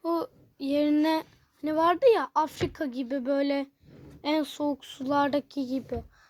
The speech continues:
Sanki orada yaşıyorlar gibi bilgi aldım ben. Ama ben bir kere adı neydi şey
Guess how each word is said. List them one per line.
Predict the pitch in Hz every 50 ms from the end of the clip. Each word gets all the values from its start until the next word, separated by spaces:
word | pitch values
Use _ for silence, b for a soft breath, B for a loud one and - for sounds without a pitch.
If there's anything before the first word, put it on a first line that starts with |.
| b -
Sanki | - - - 508 523 480 - - - 277 269 - - _ _ _ _ _ _ _ _ _ _ _ _ _ _ _ _ _ _ _
orada | 370 415 440 440 330 311
yaşıyorlar | 285 269 254 240 233 - - - 294 294 277 285 285 277 277
gibi | 277 233 254 247 233 262 233 226
bilgi | 254 269 269 262 240 247 269 262 254 b b b b b b b b b _ _ _ _ - - _ _ _ _ -
aldım | 262 269 262 247 233 247 247 247 240
ben. | 233 226 226 220 - - - - - - _ _ b b b b b b b b b b b _ _ - -
Ama | - 349 330 294 233 - - - _ _ _ _ _ _ _ _
ben | - 294 285 247 247 254 - _
bir | _ 285 311 277
kere | - 277 262 220 226 226 - B B B B B B B _ _ _ _ _ _ _ _ _ _ - - _ _ _ _ _ _ _ _ _ _ _ _ _ _ _ _
adı | _ _ 277 277 277
neydi | 277 269 254 233 - 247 247 247 247 269 277
şey | - - - - - 254 247 240